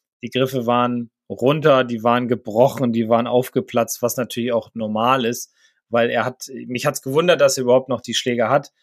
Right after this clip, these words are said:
Ich habe einige gefragt und die haben alle gesagt, „Ich habe keine mehr.“ Ich habe selbst auch keinen alten Schlägersatz mehr, weil man die ja immer dann wieder weiterverkauft hat oder dann waren die so alt, dass man sie weggeworfen hat, weil man wollte sie auch keinem anderen geben. Also,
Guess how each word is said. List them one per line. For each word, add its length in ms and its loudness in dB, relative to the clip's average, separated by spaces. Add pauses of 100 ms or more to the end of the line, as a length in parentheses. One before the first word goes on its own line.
(180)
Ich 120 -6
habe 180 -2
einige 380 0
gefragt 540 0
und 80 -6
die 80 -2
haben 120 -6
alle 220 -2
gesagt, 300 -2
„Ich 140 -10
habe 160 -4
keine 260 -4
mehr.“ 380 0 (500)
Ich 160 -4
habe 140 -2
selbst 460 0
auch 300 6
keinen 260 0
alten 360 0
Schlägersatz 720 2
mehr, 340 -2 (340)
weil 120 0
man 140 -2
die 80 0
ja 100 4
immer 160 -4
dann 180 -2
wieder 220 0
weiterverkauft 840 0
hat 220 2
oder 400 -2
dann 220 -6
waren 140 -2
die 80 -4
so 260 -2
alt, 220 0
dass 160 -6
man 100 -6
sie 140 -6
weggeworfen 640 0
hat, 200 -6
weil 120 0
man 220 -8
wollte 200 -6
sie 80 -6
auch 120 -8
keinem 220 -14
anderen 240 -6
geben. 260 -4
Also, 240 -2